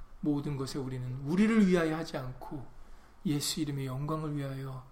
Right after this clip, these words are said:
하고자 하는 이 마음, 이 중심, 이것이 하나님을 기쁘게 하는 마음인 줄을 예수 믿사오니 이제 우리의 남은 삶이 말이나 일이나 다 주 예수의 이름으로 하는 삶이 되어질 수 있도록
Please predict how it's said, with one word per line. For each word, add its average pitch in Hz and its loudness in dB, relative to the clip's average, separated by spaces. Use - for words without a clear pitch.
하고자 214 -2
하는 147 -4
이 175 6
마음, 139 0
이 233 8
중심, 165 2
이것이 131 -4
하나님을 208 2
기쁘게 247 0
하는 220 8
마음인 175 6
줄을 160 0
예수 151 0
믿사오니 156 -4
이제 139 -4
우리의 123 -6
남은 139 -2
삶이 202 4
말이나 131 -2
일이나 123 -8
다 - -14
주 - -4
예수의 202 2
이름으로 220 4
하는 175 0
삶이 190 -2
되어질 156 -6
수 - -10
있도록 143 -8